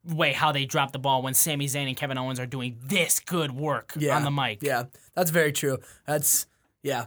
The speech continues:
Speaker 2: But yeah, great, unbelievable promo. Um,
Speaker 1: Totally.
Speaker 2: Kevin Owens and Sami Zayn are, in my opinion, untouchable. Like
Speaker 1: Uh-huh. Oh, yeah.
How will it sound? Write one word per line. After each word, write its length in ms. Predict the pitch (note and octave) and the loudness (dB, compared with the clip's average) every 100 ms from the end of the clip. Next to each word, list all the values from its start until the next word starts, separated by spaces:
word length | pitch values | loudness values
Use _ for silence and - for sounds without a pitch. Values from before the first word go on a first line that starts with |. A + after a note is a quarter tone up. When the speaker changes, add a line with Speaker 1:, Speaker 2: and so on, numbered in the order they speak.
| - | -2
Speaker 2:
But 100 | F#3+ | 4
yeah, 120 | G#3+ | 4
great, 280 | D3 F#3 G3+ - _ _ _ _ | 4 2 2 -2 _ _ _ _
unbelievable 560 | G#3+ G#3 F#3+ E3 C#3 B2+ | 2 4 4 4 2 -2
promo. 400 | B2 A#2+ A#2 A2+ - | -4 -8 -8 -10 0
Um, 100 | D#3+ | 4
Speaker 1:
Totally. 200 | D3+ A#2 | 4 4
Speaker 2:
Kevin 240 | F#3 G3+ | 4 4
Owens 260 | F3+ F3+ F3 | 4 4 2
and 120 | E3 | 0
Sami 240 | E3+ D3+ D3+ | 0 0 0
Zayn 400 | D3 C#3 C#3 C3+ - | 0 0 -2 -4 -6
are, 320 | C3 A#2+ A2 _ _ _ _ - _ | -4 -2 -6 _ _ _ _ -20 _
in 120 | E3 | 2
my 160 | E3+ E3+ | 6 6
opinion, 260 | E3 D#3+ D#3+ | 4 2 -2
untouchable. 580 | C#3+ C#3 B2 G#2+ G2+ A#2+ - - | -4 -4 -6 -10 -12 -14 -16 0
Like 180 | G#3+ G#3+ | 4 8
Speaker 1:
Uh-huh. 220 | B3 B3+ - - | 8 8 4 2
Oh, 120 | G#3 | 4
yeah. 200 | E3 | 4